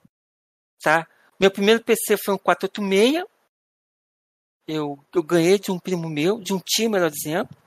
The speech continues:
através de um conserto. Ó, se você consertar, ele é seu. Eu consertei,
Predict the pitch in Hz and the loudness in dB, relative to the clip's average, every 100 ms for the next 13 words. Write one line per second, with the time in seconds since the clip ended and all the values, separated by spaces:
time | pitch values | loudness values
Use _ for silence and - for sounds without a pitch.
0 | _ _ _ _ 165 - 185 160 190 190 | _ _ _ _ -2 2 2 4 2 2
1 | - 185 - 202 196 180 185 - - 226 | -2 -2 0 0 0 -2 -4 -6 -4 -4
2 | - 190 - 165 160 - - 190 339 _ | -2 -2 0 0 0 -4 -2 -2 -2 _
3 | _ _ _ _ _ _ _ - 185 240 | _ _ _ _ _ _ _ -2 2 2
4 | - 247 - 247 254 349 | 4 0 2 4 4 4